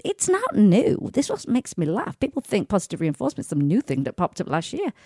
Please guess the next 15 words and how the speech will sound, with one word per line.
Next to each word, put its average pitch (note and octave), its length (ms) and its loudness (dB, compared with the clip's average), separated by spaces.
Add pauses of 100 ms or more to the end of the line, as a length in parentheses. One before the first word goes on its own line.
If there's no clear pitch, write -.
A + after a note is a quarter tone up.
(320)
No, G#4+ 880 4
educated B3+ 520 -2
trainers A3 280 2
have G#3+ 40 -4
been A3+ 120 4
doing A#3 200 4
this B3 120 -2
for - 140 -6
years. F4+ 920 0 (580)
So - 120 2
that D#4 160 8
was D#4 140 6
one C#4+ 280 8
of B3+ 120 6
them. C4+ 320 8